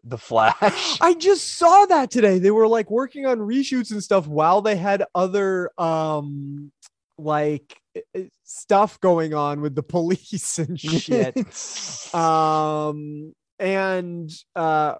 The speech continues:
Speaker 2: real quick, I, I'm gonna say this. It's not necessarily, like, the most important thing in the world, except for the fact that it is. Like, I've still seen a lot of people, um, and I'm not sure if they're doing it intentionally or by mistake.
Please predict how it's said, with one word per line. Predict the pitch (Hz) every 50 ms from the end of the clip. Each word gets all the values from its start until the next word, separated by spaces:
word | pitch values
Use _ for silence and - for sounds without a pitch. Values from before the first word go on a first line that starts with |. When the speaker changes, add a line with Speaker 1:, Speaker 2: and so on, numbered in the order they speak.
| _ -
Speaker 2:
real | - 190 226 294 285 262
quick, | - - 214 185 170 165 165 - - -
I, | - 185 185 202 202 196 196 190 - -
I'm | 190 190 202 185
gonna | 220 208 175 147
say | - - - 135 131 139
this. | 131 143 143 139 - -
It's | 143 127 - - 151
not | 156 160 165 175 165 - 165
necessarily, | 147 147 143 143 - - - 123 - - - - 135 127 127 131 131 127 127 131 131 131
like, | 123 123 120 113 _ -
the | 127
most | 120 120 117 - -
important | 120 113 - 131 127 131 123 110
thing | - 131 131
in | 127 123
the | 123
world, | 120 123 123 123 123 123 120 -
except | 127 - - - 147 131 117 _ _
for | _ _ - 143 131
the | 117 117
fact | - - 131 120 117 _ -
that | 135 117
it | 117 110 113
is. | 117 117 120 123 117 110
Like, | 123 123 120 - -
I've | 131 127 -
still | - 202 202 190
seen | - - 220 202
a | 175
lot | 151 147 143 147 143
of | 131 -
people, | - 151 143 139 143 147 139 135 135 _ _ _ _ _ _ _ _ _ _ _ -
um, | 156 147 143 139 135 135 127 123 120 120 _ _ _ _ _ _ _ -
and | 175 180 190
I'm | 214 233 247 262
not | 339 392 415 415 -
sure | - - - 208 214 214 208
if | 190 - - -
they're | 170 165 156 143
doing | 120 160 160 160 160 151 151
it | 147 139 - -
intentionally | 143 131 113 110 _ - 139 139 135 131 - - 143 139 139 139 135 135 -
or | - 135 127 117
by | 104 123 123 123
mistake. | 120 120 113 101 - - - - 120 117 120 123 123 - - -